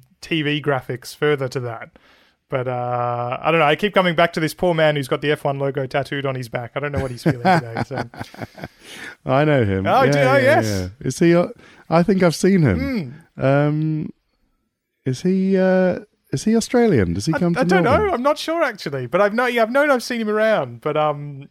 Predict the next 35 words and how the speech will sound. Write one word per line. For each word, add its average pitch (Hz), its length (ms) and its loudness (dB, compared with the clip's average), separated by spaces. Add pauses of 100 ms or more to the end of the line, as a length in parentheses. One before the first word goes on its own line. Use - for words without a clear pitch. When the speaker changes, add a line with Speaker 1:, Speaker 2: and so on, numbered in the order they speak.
(520)
Speaker 1:
I 160 60 -2
have 120 120 -6
no 127 160 -2
idea 196 400 0
who, 175 220 0
what 175 100 2
his 175 140 -2
story 233 400 0
is. 127 320 -8
Yeah. 277 280 -2 (340)
Speaker 2:
Where 165 160 -4
have 175 140 -2
I 175 80 0
seen? 160 320 -2
Maybe 175 220 0
it's - 160 -6
Hungary. 139 560 -2
Maybe 131 280 -6
it's - 160 -14
Hungary. 107 540 -10 (320)
Speaker 1:
Yeah. - 400 -12
Speaker 2:
I - 40 -4
mean, 160 180 2
we'll 156 140 2
see 120 200 -2
with 92 180 -2
the, 85 240 -2
you 104 100 -4
know, 87 180 0
with, 92 260 -8
with, 95 200 -4
with 95 100 -4
the 92 60 -8
graphics. 104 360 -4
I, 170 140 -2